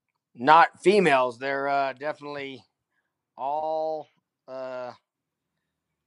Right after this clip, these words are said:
pretty shitty. They're not shitty, but they're, I mean, they're not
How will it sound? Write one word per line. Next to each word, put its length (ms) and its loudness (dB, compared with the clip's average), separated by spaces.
pretty 220 -18
shitty. 420 -16
They're 100 -10
not 160 -4
shitty, 440 -14
but 160 -16
they're, 260 -10
I 40 -12
mean, 220 -12
they're 120 -10
not 240 -4